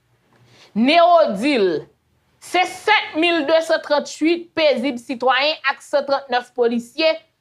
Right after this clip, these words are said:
ki asasine nan trannntwa mwa. Trannde komisarya kraze.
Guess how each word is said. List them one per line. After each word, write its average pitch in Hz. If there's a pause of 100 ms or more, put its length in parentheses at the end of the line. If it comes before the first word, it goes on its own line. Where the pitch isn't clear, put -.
(200)
ki 302
asasine 285
nan 262
trannntwa 254
mwa. 196 (720)
Trannde 349
komisarya 311
kraze. 226